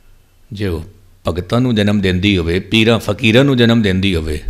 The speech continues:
ਕਹਿੰਦੇ ਨੇ, "ਬਹੁਤ ਥੋੜ੍ਹੀਆਂ ਨੇ ਮਾਂ।" ਫਿਰ ਉਹ ਮਾਵਾਂ ਪੂਜਨੀਕ ਹਨ,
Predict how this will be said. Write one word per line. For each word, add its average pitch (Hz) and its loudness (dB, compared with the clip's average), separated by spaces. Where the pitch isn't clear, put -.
ਕਹਿੰਦੇ 87 -8
ਨੇ, 82 -8
"ਬਹੁਤ 92 -8
ਥੋੜ੍ਹੀਆਂ 80 -12
ਨੇ 80 -20
ਮਾਂ।" 78 -20
ਫਿਰ - -10
ਉਹ 156 -2
ਮਾਵਾਂ 87 -4
ਪੂਜਨੀਕ 92 -4
ਹਨ, 76 -12